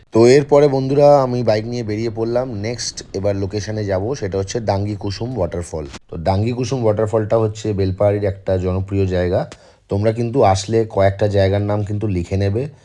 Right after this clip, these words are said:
আর কোনটা কোথা থেকে কতটা দূরে সেটাও কিন্তু একটু চক আউট করে নিলে তোমাদের সুবিধা। এখানে বেশি দূর তোমাদের হাঁটতে হবে না, মোটামুটি পার্কিং থেকে আড়াইশো থেকে তিনশো মিটারের মধ্যেই পৌঁছে যাবে। দেখে নাও বন্ধুরা, মহাদেবের দর্শন তোমাদের করিয়ে দিলাম। কি সুন্দর জায়গায় মহাদেবের মন্দির,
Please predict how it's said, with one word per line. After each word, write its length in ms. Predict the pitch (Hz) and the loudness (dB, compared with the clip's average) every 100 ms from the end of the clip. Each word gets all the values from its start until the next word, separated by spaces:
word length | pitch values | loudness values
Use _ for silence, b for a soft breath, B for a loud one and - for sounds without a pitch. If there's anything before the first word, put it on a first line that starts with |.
| b - | b -10
আর 100 | 98 | -8
কোনটা 440 | 101 120 127 147 | -2 0 4 2
কোথা 300 | 139 113 117 | 2 2 2
থেকে 260 | 117 123 123 | 2 0 0
কতটা 340 | 120 104 110 | 0 2 2
দূরে 320 | 107 104 143 185 | 2 2 0 0
সেটাও 300 | - 101 104 | 0 2 2
কিন্তু 260 | 113 120 | -2 -2
একটু 240 | 120 - 139 | -4 -2 -4
চক 280 | 104 95 | 0 2
আউট 160 | 107 110 | 2 0
করে 200 | 120 110 | -4 -2
নিলে 140 | 135 | -2
তোমাদের 320 | 170 104 101 113 | 0 0 0 -2
সুবিধা। 520 | - 90 85 76 - _ _ | -4 -6 -4 -6 -10 _ _
এখানে 320 | 101 104 131 139 | 2 4 4 6
বেশি 240 | 127 139 | 4 4
দূর 200 | 127 139 | 2 2
তোমাদের 320 | 127 120 117 113 | 4 4 6 4
হাঁটতে 320 | 98 95 113 | 2 2 4
হবে 160 | 107 | 4
না, 140 | 113 151 | 2 0
মোটামুটি 420 | 120 95 101 107 | 0 0 -2 -2
পার্কিং 420 | 110 90 - 110 | 0 0 0 -6
থেকে 240 | 101 101 123 | -6 -2 0
আড়াইশো 300 | 90 92 104 | 0 0 -2
থেকে 160 | 110 | -4
তিনশো 340 | 113 98 92 104 | -4 -6 -4 -4
মিটারের 340 | 98 98 104 | -4 -2 -2
মধ্যেই 320 | 104 98 143 151 | -2 -2 -4 -2
পৌঁছে 260 | 92 - | -4 -4
যাবে। 440 | 82 73 - _ 87 | -6 -6 -10 _ 0
দেখে 180 | 101 113 | 4 6
নাও 160 | 120 | 6
বন্ধুরা, 440 | 113 104 110 117 117 | 6 6 6 6 4
মহাদেবের 520 | 98 101 104 107 101 | 2 2 2 2 2
দর্শন 360 | 95 92 104 | 0 0 -2
তোমাদের 340 | 101 98 98 98 | 0 0 0 0
করিয়ে 280 | 95 90 92 | -2 -2 -2
দিলাম। 320 | 98 107 135 - b b b b b - - - | 0 -2 -4 -14 b b b b b -20 -20 -6
কি 120 | 120 | -4
সুন্দর 540 | - - 101 107 117 | -4 -2 0 4 4
জায়গায় 520 | 98 95 98 95 104 | 4 4 4 6 4
মহাদেবের 460 | 104 92 92 95 101 | 4 2 2 2 2
মন্দির, 460 | 92 90 90 104 | 2 0 0 -2